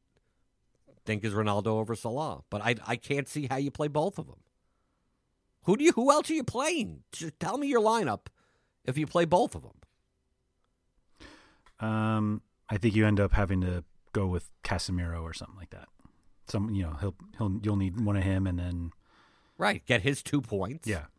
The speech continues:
Speaker 2: <clears throat>
Speaker 1: So what does that do for you?
Speaker 2: Would you rather play Lewandowski or Dzeko?
Speaker 1: Probably Lewandowski,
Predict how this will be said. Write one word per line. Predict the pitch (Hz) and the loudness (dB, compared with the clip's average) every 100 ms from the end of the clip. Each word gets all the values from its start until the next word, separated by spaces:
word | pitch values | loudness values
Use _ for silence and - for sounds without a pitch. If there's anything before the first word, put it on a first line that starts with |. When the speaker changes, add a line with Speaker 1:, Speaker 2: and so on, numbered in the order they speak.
| _ - - | _ -18 2
Speaker 2:
<clears throat> | 180 165 98 - _ - - _ - _ _ _ _ _ _ _ _ _ - | 4 4 2 -10 _ -20 -20 _ -20 _ _ _ _ _ _ _ _ _ -8
Speaker 1:
So | 104 | -4
what | 113 | -2
does | 117 | 2
that | 156 165 | 2 2
do | 101 78 | 0 -4
for | - | -8
you? | 65 53 67 _ _ _ _ _ _ _ - | -18 -18 -20 _ _ _ _ _ _ _ -2
Speaker 2:
Would | 110 | 4
you | |
rather | 113 113 | 6 6
play | 107 123 | 8 6
Lewandowski | 110 110 107 104 110 - | 8 6 6 4 2 2
or | 117 | 0
Dzeko? | 92 98 - 87 - - - _ _ _ _ _ _ _ _ _ _ _ _ _ _ _ _ _ _ _ _ _ _ _ _ _ _ _ _ _ _ _ _ _ _ _ _ | 2 0 -2 -8 -12 -20 -20 _ _ _ _ _ _ _ _ _ _ _ _ _ _ _ _ _ _ _ _ _ _ _ _ _ _ _ _ _ _ _ _ _ _ _ _
Speaker 1:
Probably | 135 123 117 | 2 4 4
Lewandowski, | 104 95 87 87 - 110 | 0 0 -2 -4 -6 -12